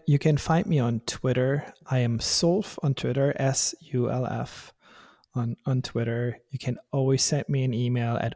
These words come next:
ulf U L F at center dot app. And, uh, you find me in Flow and Centered, so you can just send me a friend request and,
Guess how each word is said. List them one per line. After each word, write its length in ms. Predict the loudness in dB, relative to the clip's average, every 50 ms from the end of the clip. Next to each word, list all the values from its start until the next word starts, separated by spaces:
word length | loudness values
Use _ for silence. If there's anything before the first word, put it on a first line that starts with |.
| _ -2
ulf 380 | 0 2 2 0 -2 -4 -8 -8
U 320 | -8 -4 -2 -2 -2 0 0
L 160 | -2 -2 -2
F 220 | -4 -4 -6 -6 -8 -12
at 100 | -10 -8
center 440 | -4 0 2 2 4 4 4 2 2
dot 180 | 2 2 2
app. 380 | 2 2 2 2 2 0 0 -4 -10 -14 -18 -20 -20 -12 -4 -2
And, 440 | 0 0 2 2 0 0 0 0 -2
uh, 380 | -2 -2 -2 -2 -2 -2 -2 -4 -6 -8 _ -6
you 280 | -2 2 4 4 4
find 440 | 4 2 2 4 6 6 4 4 4
me 180 | 2 2 4 4
in 180 | 2 2 0
Flow 460 | -2 -2 -2 0 2 2 4 4 4
and 160 | 4 2 2 0
Centered, 480 | 2 2 2 2 2 2 0 0 0
so 140 | 0 0 0
you 80 | 0 0
can 120 | 0 0
just 200 | 0 0 0 0
send 180 | 2 0 0 0 0
me 60 | 0
a 80 | 0 0
friend 360 | 0 0 0 0 0 0 -2 -4 -8 -14 -18 _ _ _ _ _
request 560 | 2 2 4 4 2 0 0 0 -2 -4 -2 -2
and, 260 | -2 -2 -2 -4